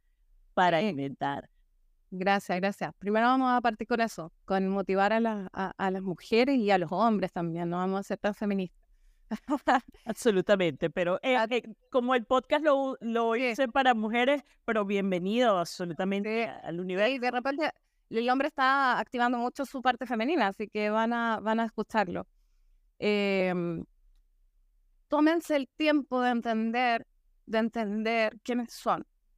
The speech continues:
Speaker 2: y qué vienen a hacer. Cuando uno encuentra la esencia de dónde viene y cuál es el camino que tiene que recorrer, se arma. Se arma nuevamente y se arma para un bienestar.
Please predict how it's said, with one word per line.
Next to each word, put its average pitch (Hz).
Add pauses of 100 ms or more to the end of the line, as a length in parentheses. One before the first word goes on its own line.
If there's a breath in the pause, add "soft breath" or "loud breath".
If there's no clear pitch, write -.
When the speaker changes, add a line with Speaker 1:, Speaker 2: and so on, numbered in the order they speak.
Speaker 2:
y 208
qué 269
vienen 269
a 226
hacer. - (640)
Cuando 226
uno 269
encuentra 269 (120)
la 202
esencia 220
de 190
dónde 247
viene 285 (460)
y 226
cuál 254
es 269
el 226
camino 262
que 311
tiene 285
que 294
recorrer, 277 (520)
se -
arma. 156 (640)
Se 233
arma 277
nuevamente 285
y 262
se -
arma 233
para 220
un 233
bienestar. 214